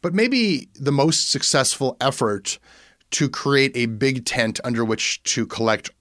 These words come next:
all of the grievances of right-leaning, working, and I think overwhelmingly white Canadians across the country.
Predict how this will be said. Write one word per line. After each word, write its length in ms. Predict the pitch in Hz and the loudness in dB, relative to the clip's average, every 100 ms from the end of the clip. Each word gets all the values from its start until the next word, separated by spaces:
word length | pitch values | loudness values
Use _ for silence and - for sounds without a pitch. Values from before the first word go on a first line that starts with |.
| _ _ | _ _
all 420 | 120 131 147 156 147 | 0 4 6 6 4
of 100 | 110 | 0
the 80 | |
grievances 880 | 113 113 104 98 98 - - - - _ _ _ _ - | -4 -4 -6 -6 -8 -10 -8 -8 -8 _ _ _ _ 2
of 800 | 120 110 107 101 - - - - _ - | 4 6 2 -2 -8 -8 -12 -20 _ -20
right-leaning, 1500 | - - 127 135 139 147 143 127 127 127 120 117 117 113 110 _ _ _ _ _ | -14 -8 -4 -2 2 4 4 2 -2 0 2 2 2 0 -4 _ _ _ _ _
working, 680 | 123 123 127 131 123 123 120 | -6 0 2 2 2 2 2
and 340 | 117 117 127 | 0 -2 -4
I 100 | 113 | -4
think 180 | 120 113 | -2 0
overwhelmingly 560 | 139 127 120 117 113 110 | 2 4 4 4 2 -2
white 340 | 104 113 113 | 2 0 0
Canadians 720 | 113 113 110 107 101 98 - - - - - _ _ - | -2 0 0 -2 -2 -4 -4 -8 -20 -20 -20 _ _ -12
across 880 | - 139 - 135 120 - - - - - | -8 -6 0 4 4 4 -2 -2 -6 -6
the 80 | 113 | -2
country. 420 | 127 147 - - | 0 0 -2 -10